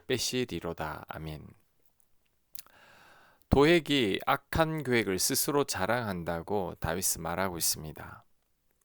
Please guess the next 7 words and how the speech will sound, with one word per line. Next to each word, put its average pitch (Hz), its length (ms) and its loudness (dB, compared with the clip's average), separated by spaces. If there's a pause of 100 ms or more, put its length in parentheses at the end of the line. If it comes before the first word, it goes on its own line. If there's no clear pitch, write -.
(260)
악한 131 500 0
계획은 104 440 2 (640)
자랑할 131 440 6
게 - 140 0
없을 110 300 2
것 123 180 -2
같은데 82 920 -6